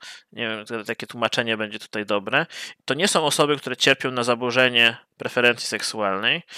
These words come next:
To są osoby, które mają normalne preferencje seksualne, w miarę normalne, zdrowe. Natomiast ze względu na radykalny brak, e, potrzeb,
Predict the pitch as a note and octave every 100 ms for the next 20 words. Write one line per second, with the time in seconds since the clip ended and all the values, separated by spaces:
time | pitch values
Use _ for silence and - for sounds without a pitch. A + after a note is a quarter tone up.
0 | - - C#3+ D3 E3+ C#3 C3+ - D3 C#3+
1 | C#3 - C3 B2+ A#2+ A#2+ A#2+ B2 B2+ C#3+
2 | G3+ D#3 A#2 - G#2 G#2+ G2+ - - -
3 | - A2 F#2+ G2+ B2+ C3 B2 G#2+ G2+ G2+
4 | G2 G#2 B2+ B2 G2+ G2+ D#3+ - - -
5 | - B2 B2 B2 D#3+ D#3 D3+ - B2 C3
6 | B2+ D3 D#3+ D#3+ D3+ C#3+ C3 - B2+ C#3
7 | C#3 - E3 F3 E3+ D#3 A#2+ B2+ C3+ -
8 | - - - - - - - _ - A#2
9 | A#2 A2+ - _ _ - D#3+ - - G#2+